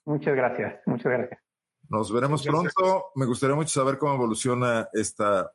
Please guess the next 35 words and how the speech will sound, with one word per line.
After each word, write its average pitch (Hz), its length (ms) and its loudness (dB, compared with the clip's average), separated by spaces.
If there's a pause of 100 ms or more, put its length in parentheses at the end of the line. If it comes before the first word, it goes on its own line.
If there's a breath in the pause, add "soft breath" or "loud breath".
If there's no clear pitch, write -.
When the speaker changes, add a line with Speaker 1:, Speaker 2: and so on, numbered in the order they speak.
Speaker 2:
eh, 90 120 0
organización 90 580 0
independiente 98 440 0
de 101 60 2
abogados. 101 760 0 (420)
Y 82 100 -4
pues 90 140 0
la 92 120 -2
próxima 120 360 0
invitamos, 110 680 0
eh, 78 200 -4 (260)
a 85 260 0
más, 120 340 0
¿no? 156 260 2
Aquí 160 240 -4
creo 160 160 2
que 139 100 -2
caben 147 220 2
hasta 117 200 -2
cinco, 131 320 2
<laughs> - 0 -
seis, - 460 4
siete 143 380 0
más 131 380 -2
Speaker 3:
Perfecto. 135 380 0
Speaker 2:
para 123 200 2
tener 135 300 0
puntos 147 320 0
de 120 80 2
vista 127 260 0
de 120 60 4
diversas 113 340 0
partes 117 240 0
del 92 160 2
Estado, 92 420 0